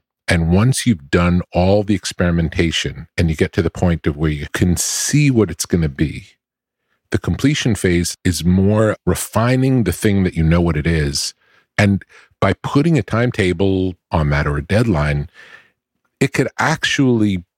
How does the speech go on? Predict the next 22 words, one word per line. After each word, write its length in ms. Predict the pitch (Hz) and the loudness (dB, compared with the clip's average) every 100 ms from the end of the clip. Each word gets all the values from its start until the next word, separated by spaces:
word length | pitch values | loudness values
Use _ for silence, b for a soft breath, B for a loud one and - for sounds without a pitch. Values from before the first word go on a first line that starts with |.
| - | -2
improve 800 | 113 101 - - 160 170 156 113 | -2 -2 -4 0 2 4 2 0
the 100 | 98 | -2
work. 480 | 78 - - - _ _ _ _ _ _ _ _ _ _ | -2 -6 -14 -20 _ _ _ _ _ _ _ _ _ _
In 120 | 101 92 | -2 -2
the 60 | |
past, 400 | - 135 139 - | 0 0 0 -2
I 120 | 95 - - | -6 -4 0
always 560 | 127 160 151 117 82 | 2 2 2 0 -2
viewed 220 | 95 90 | -2 -2
a 40 | 78 | 0
deadline 500 | 90 87 85 80 76 | 0 0 0 -2 -2
as 120 | - | -2
something 320 | 95 82 90 | -2 0 0
that 100 | 82 | 0
would 160 | 85 - - | -2 -2 0
undermine 540 | 107 87 76 69 67 | 0 0 -2 -2 -4
the 60 | 67 | -6
work. 380 | - - _ _ _ _ _ _ _ _ _ _ | -10 -14 _ _ _ _ _ _ _ _ _ _
I've 200 | 98 92 | -4 -2
come 180 | - 101 | -2 0
to 60 | 95 | 0
learn 380 | 85 85 82 | 2 2 0